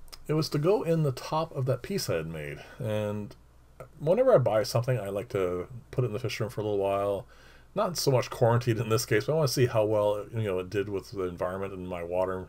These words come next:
uh, regime, and make sure that it was gonna live and do well before I stuck it into that. And then, of course, as time went by, I forgot all about it, and with all the planting I've been doing this week, it reminded me that,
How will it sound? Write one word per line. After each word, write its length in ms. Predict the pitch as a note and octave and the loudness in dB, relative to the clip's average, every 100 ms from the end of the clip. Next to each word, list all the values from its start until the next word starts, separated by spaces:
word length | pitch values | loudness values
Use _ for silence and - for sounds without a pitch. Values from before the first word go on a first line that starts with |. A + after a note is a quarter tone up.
| - | -10
uh, 100 | F2+ | -6
regime, 440 | F2+ F2+ F#2 F#2 F#2 | -4 -4 -8 -8 -10
and 160 | F2 - - - - | -10 -14 -20 -20 -6
make 160 | F3+ E3 | 0 2
sure 180 | D3 B2 | 4 4
that 80 | |
it 40 | A2 | 4
was 100 | G2+ | 0
gonna 220 | G#2+ F#2+ | -2 0
live 280 | F#2 G2+ G2+ | 2 2 0
and 120 | F#2 | -4
do 120 | G2 | -2
well 220 | A#2 F#2+ | 2 2
before 440 | F#2 E2+ G#2 G2 F#2 | 0 -4 -2 0 0
I 120 | F#2 | -2
stuck 320 | - - - | -6 -6 -6
it 60 | - | -8
into 180 | E2 E2 | -10 -4
that. 340 | G#2 F#2 D2 - - - - - - - - | -2 -2 -6 -14 -20 -20 -20 -20 -20 -16 0
And 80 | E3+ | 4
then, 120 | A3 | 6
of 100 | D3+ | 6
course, 460 | B2+ A#2 D#3+ - B2 | 8 8 6 2 2
as 300 | G#2+ G#2+ - | 2 2 0
time 260 | - G2 | -2 -2
went 140 | F#2 F2+ | -2 -2
by, 200 | F#2+ A#2 | 0 2
I 40 | |
forgot 300 | G#2+ - G#2+ | 2 2 4
all 160 | F#2+ F#2 | 4 2
about 240 | F#2+ G#2+ | 2 4
it, 140 | C3+ - | 2 0
and 400 | A2+ G#2 G2+ G2 | -6 -4 -4 -6
with 140 | G2 A#2 | -4 0
all 100 | G#2+ | 0
the 80 | F#2 | 2
planting 380 | - F#3 E3 | 2 4 4
I've 40 | A#2 | 0
been 100 | F#2 | 0
doing 180 | F#2+ F#2+ | -4 -4
this 180 | F#2 | -6
week, 280 | G#2+ A#2 A#2+ | -2 -2 -2
it 80 | G#2+ | -4
reminded 440 | G2+ G2+ C#3 F#3 | -4 0 2 4
me 160 | B2 A2+ | 2 2
that, 240 | A2+ G#2+ | 2 2